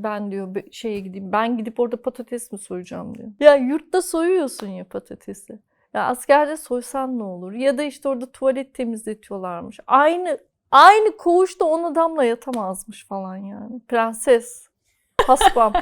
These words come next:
<laughs> diyorlar ya. Ne bileyim biz şöyle büyüdük, tamam mı? Ben şöyle bilirim erkeği. Erkek savaşçıdır, böyle sokakta kalsa da bir şey olmaz ona yani. Ya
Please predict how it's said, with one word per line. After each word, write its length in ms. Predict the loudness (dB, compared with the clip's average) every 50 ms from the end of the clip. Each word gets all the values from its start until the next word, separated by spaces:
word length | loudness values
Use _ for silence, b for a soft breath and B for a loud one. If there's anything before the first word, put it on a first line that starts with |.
| -4
<laughs> 240 | -6 -14 -12 -8 -4
diyorlar 400 | 0 2 2 2 0 -2 -6 -6
ya. 220 | -8 -10 -14 -14 -10 -4
Ne 220 | -2 0 4 6
bileyim 340 | 10 10 10 8 8 4 0
biz 200 | 0 0 0 0
şöyle 360 | 2 4 4 4 2 0 0
büyüdük, 360 | -2 -2 -4 -4 -8 -16 _
tamam 300 | -8 -6 -4 -4 -4 -4
mı? 100 | 0 4
Ben 140 | 4 4 4
şöyle 440 | 4 -2 -6 -4 -4 -2 -2 -4 -6
bilirim 360 | -8 -10 -12 -12 -12 -12 -12
erkeği. 600 | -12 -12 -12 -14 _ -20 -18 -16 -16 -16 -6 2 4
Erkek 360 | 6 6 4 2 -6 -8 -8
savaşçıdır, 720 | -6 -2 -2 0 0 0 -2 -4 -10 -16 -8 -8 -6 -6 -6
böyle 120 | -8 -10
sokakta 540 | -10 -10 -10 -10 -8 -10 -14 -14 _ -10 -10
kalsa 460 | -10 -8 -12 -10 -10 -10 -10 -10 -10
da 80 | -10 -10
bir 60 | -12
şey 180 | -14 -14 -14 -14
olmaz 340 | -12 -14 -14 -14 -16 -16 -16
ona 220 | -16 -14 -14 -14
yani. 360 | -14 -14 -14 -16 -16 -16 -16
Ya 320 | -18 -18 -16 _ 2 4